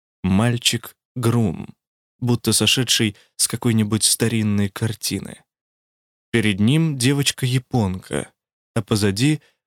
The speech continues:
притулился бледный засаленный человечек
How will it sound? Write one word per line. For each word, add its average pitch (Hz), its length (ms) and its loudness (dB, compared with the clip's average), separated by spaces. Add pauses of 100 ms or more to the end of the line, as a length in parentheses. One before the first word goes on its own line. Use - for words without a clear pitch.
притулился 139 680 0
бледный 139 580 0
засаленный 113 680 0
человечек 104 840 -2